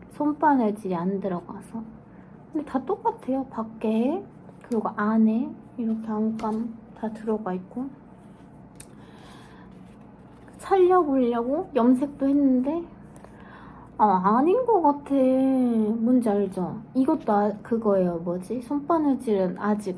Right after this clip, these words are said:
아예 안 한 거. 근데 딱 완성했을 때 뭐라고 해야 되지? 백 원 받고도 안 살 것 같아.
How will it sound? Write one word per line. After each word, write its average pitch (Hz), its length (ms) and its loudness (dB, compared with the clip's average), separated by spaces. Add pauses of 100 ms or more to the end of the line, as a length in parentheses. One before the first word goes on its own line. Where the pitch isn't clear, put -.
(140)
아예 208 240 2
안 185 240 2
한 185 180 0
거. 190 160 -4
근데 214 360 0
딱 320 200 0 (380)
완성했을 269 640 -2
때 226 340 -2 (1800)
뭐라고 240 400 -2
해야 208 140 -8
되지? 277 260 -12 (2250)
백 269 220 0
원 285 240 4
받고도 254 720 0
안 233 240 0
살 294 260 -4
것 269 100 -8
같아. 233 200 -12